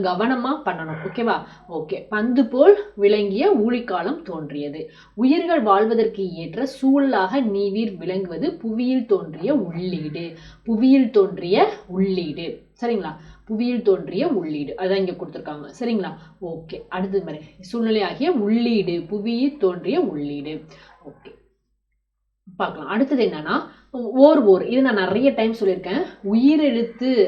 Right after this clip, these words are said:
உயிரெழுத்து அப்படின்னு வந்துச்சுன்னா ஓர். ஓகேவா? உயிரெழுத்து, அஹ், உயிர்மை, உயிர்மை எழுத்துனா, அஹ், எழுத்துனா ஒரு. சரிங்களா? அப்ப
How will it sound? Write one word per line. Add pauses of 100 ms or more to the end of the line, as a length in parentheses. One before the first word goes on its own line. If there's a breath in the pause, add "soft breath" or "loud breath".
(520 soft breath)
உயிரெழுத்து (260)
அப்படின்னு
வந்துச்சுன்னா (460)
ஓர். (680)
ஓகேவா? (600 soft breath)
உயிரெழுத்து, (280)
அஹ்,
உயிர்மை, (260)
உயிர்மை (240)
எழுத்துனா, (640 loud breath)
அஹ்,
எழுத்துனா (480)
ஒரு. (1400)
சரிங்களா? (360 loud breath)
அப்ப